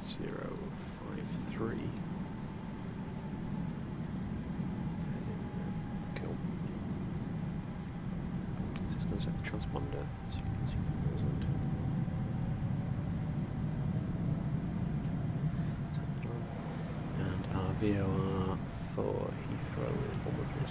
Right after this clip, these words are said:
six zero. One one three six zero. That's fine. Go ahead and pop that in. Should still be, there we go, yeah, perfect.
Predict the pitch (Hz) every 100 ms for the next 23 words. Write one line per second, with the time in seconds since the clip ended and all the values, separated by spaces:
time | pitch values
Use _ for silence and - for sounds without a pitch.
0 | - - - - - - - - - -
1 | - - - - - - - - - -
2 | - - - - - - - - - -
3 | - - - - - - - - - -
4 | - - - - - - - - - -
5 | - - - - - - - - - -
6 | - - - - - - - - - -
7 | - - - - - - - - - -
8 | - 147 147 - - - - 104 - -
9 | - 113 113 - - - - - - -
10 | - - - - - - - - - -
11 | - - - - -